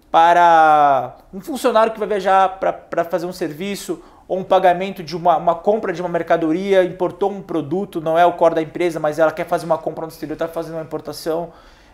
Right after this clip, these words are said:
É, então, por vezes na empresa você pode se deparar ali com, com um câmbio e tem empresas que são, do di-, são coisas do dia a dia, né? Importadoras, exportadoras, o câmbio é algo do dia a dia, é algo que influencia diretamente ali no resultado da empresa.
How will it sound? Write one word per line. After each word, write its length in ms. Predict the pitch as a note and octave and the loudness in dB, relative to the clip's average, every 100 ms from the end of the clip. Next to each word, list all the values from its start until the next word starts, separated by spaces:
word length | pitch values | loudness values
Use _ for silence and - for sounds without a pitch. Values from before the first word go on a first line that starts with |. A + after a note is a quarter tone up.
| _ | _
É, 200 | A#2+ C3+ | -10 -10
então, 260 | C#3+ F#3 F#3+ - _ | -4 -6 -6 -16 _
por 140 | A#3+ A#3 | 0 2
vezes 320 | E3+ A3 G3 | 4 4 4
na 140 | G3+ | 0
empresa 340 | G3 F#3+ F#3 F#3+ | 0 2 2 2
você 180 | F#3 G3 | -2 -2
pode 200 | E3+ E3+ | -2 -2
se 60 | |
deparar 420 | F3 F3+ D#3+ D#3+ | -6 2 4 6
ali 180 | D3+ D#3 | 4 0
com, 360 | D#3 D#3+ D3 C3 | -6 -10 -12 -14
com 140 | - D#3+ | -14 -12
um 80 | D#3+ | -12
câmbio 540 | D#3 D#3 F3+ F#3 G#3 | -4 -2 -2 -4 -10
e 80 | A#3+ | -10
tem 160 | A#3 A3+ | -8 -8
empresas 340 | A3 G3+ G3+ | -4 -4 -4
que 240 | A#3 G#3+ _ | -12 -16 _
são, 240 | - G3 | -8 -6
do 100 | F#3+ | -6
di-, 240 | F3 - E3+ | -8 -10 -16
são 220 | - F3 | -8 -6
coisas 240 | F3 E3 | -6 -8
do 100 | D3+ | -8
dia 160 | F3 F3 | -2 -2
a 40 | |
dia, 240 | C#3 D#3+ C#3+ | 0 -2 -2
né? 80 | B2+ | -4
Importadoras, 560 | B2 C3+ C#3+ C#3 D3 | -8 -6 -4 -4 -6
exportadoras, 580 | - D#3+ D#3 D3+ D#3 D#3+ | -8 -8 -6 -6 -4 -6
o 80 | E3+ | -10
câmbio 400 | - E3+ E3+ E3 - _ - | -6 -6 -6 -8 -14 _ 0
é 60 | C#3 | 2
algo 180 | D#3+ | 2
do 140 | D3+ D#3+ | -4 -4
dia 160 | E3+ | -2
a 20 | E3 | -2
dia, 320 | C3 F3 D3 | -2 2 4
é 140 | C#3+ | 6
algo 180 | D#3 D#3+ | 4 2
que 120 | - | -4
influencia 540 | F3 - F3+ F3+ - F3 | -14 -10 -10 -10 -6 -4
diretamente 960 | F#3 F#3 G3 G3+ F3 E3+ G3+ G3 F3+ - _ _ - | 0 0 0 -2 -2 -6 -10 -10 -14 -16 _ _ -2
ali 280 | C#3 D#3 E3 | 0 0 -2
no 80 | |
resultado 540 | E3+ F3 F3 F3 F3 F3+ | -2 -4 -4 2 4 4
da 100 | D#3 | -2
empresa. 560 | C#3+ C#3+ C#3 B2 A2+ | -8 -6 -6 -4 -8